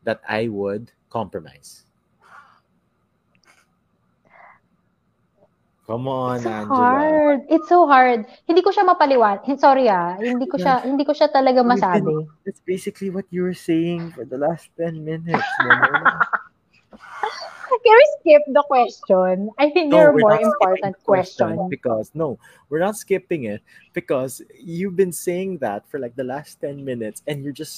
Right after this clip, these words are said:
Speaker 1: so afraid to simply say it in words. So why don't you just say it that you,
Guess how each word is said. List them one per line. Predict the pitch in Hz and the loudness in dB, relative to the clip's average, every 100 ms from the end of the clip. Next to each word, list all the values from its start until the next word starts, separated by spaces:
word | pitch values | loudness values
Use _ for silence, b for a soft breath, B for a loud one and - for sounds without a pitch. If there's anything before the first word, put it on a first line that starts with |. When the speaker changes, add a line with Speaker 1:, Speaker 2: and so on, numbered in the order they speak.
| 160 | -6
Speaker 1:
so | 165 160 | -4 -6
afraid | - 135 123 120 | -8 -8 -8 -6
to | 135 | -10
simply | - 147 127 135 127 | -6 -6 -4 -8 -8
say | - 127 | -4 -4
it | 123 - | -6 -10
in | 101 | -8
words. | 104 117 101 | -6 -6 -6
So | 151 | -10
why | 247 339 | -8 -10
don't | 392 | -12
you | - 453 | -12 -12
just | 415 403 | -10 -6
say | 415 440 | -6 -6
it | 359 208 | -6 -8
that | - | -10
you, | 226 240 | -10 -10